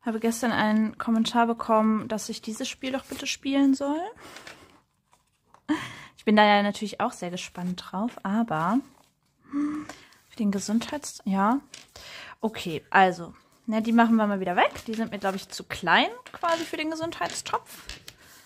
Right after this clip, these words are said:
Auch wenn das jetzt natürlich Spiele sind, die schon in den Mai sollten, mit Maikönigin und Mai und Glöckchen. Ja.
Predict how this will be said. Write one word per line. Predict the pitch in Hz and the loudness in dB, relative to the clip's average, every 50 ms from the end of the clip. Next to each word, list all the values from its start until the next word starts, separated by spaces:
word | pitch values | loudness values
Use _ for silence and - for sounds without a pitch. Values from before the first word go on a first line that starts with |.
| _ _ | _ _
Auch | - 202 208 - - | -4 -4 -4 -4 -2
wenn | 202 190 | 0 0
das | 196 190 - | 0 0 0
jetzt | 196 - - | -4 -4 -6
natürlich | 202 - 214 214 196 | -4 0 0 0 0
Spiele | - - 220 196 214 196 | 0 0 2 2 2 2
sind, | 196 196 185 | 2 -2 -2
die | - 190 | -2 -4
schon | - - 208 208 214 | -4 0 0 0 0
in | 185 180 | 0 -2
den | 170 170 | -2 -2
Mai | 170 160 165 190 220 | 0 0 2 2 0
sollten, | 233 226 220 233 240 220 - 254 254 254 247 | 0 2 2 2 2 2 2 2 4 4 4
mit | 220 196 - - | 2 0 -2 0
Maikönigin | 185 185 185 190 202 - - - 226 220 220 214 214 220 220 | 4 4 6 6 4 2 -2 -4 -2 -2 -2 -2 -4 -4 -4
und | - - - | -6 -6 -4
Mai | 202 196 202 - | -4 -2 -2 -2
und | 196 196 - | -4 -6 -6
Glöckchen. | - 190 190 190 - - - 269 320 359 - _ _ _ _ _ _ _ - - - _ _ _ _ _ _ _ _ _ _ _ _ _ _ _ _ _ _ _ _ _ _ _ _ _ - | -4 -6 -6 -6 -8 -4 -2 -2 -2 -2 -4 _ _ _ _ _ _ _ -20 -20 -20 _ _ _ _ _ _ _ _ _ _ _ _ _ _ _ _ _ _ _ _ _ _ _ _ _ -14
Ja. | 180 185 214 254 | -8 -4 -4 -4